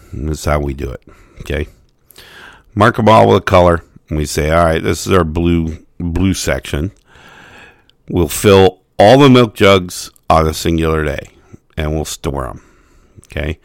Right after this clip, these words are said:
We have, uh, here in Alaska, we don't really have a basement. We have a crawl space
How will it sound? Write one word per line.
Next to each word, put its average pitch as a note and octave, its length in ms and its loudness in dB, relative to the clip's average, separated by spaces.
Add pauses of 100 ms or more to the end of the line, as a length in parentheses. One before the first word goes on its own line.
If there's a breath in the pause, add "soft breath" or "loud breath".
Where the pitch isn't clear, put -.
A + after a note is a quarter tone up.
(420 loud breath)
We E2 120 0
have, D#2 380 0 (640)
uh, D#2+ 280 0 (100)
here B2+ 200 0
in C#3 60 4
Alaska, E2+ 840 2 (100)
we F#2 180 -4
don't G#2 180 0
really G2 220 2
have F2 160 2
a D2 60 -4
basement. E2 600 -4
We E2+ 60 0
have E2 120 -2
a D#2 60 -6
crawl D#2+ 320 -2
space - 480 -8